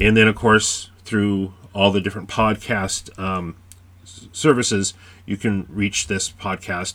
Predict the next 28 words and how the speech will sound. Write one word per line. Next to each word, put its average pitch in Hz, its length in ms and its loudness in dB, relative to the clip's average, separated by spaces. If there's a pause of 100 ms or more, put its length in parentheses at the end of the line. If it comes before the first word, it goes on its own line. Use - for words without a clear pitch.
pretty 82 160 -12
much 82 160 -12
from 90 140 -12
anywhere 120 140 0
in 131 40 0
the 143 80 0
world 185 400 4
is 143 380 4
the, 113 440 0
the 107 120 0
goal. 85 280 -10 (480)
So, 95 440 2 (960)
um, 95 380 -4
in 135 100 2
a 151 60 6
nutshell, 196 560 6 (1400)
that's 120 240 2
what 147 80 0
this 127 160 -4
is 117 100 -4
about. - 300 -6 (880)
And 98 200 0
so 110 260 4
I 107 180 0
said 104 280 2
before, 127 460 2
my 101 300 0
shows, 104 540 0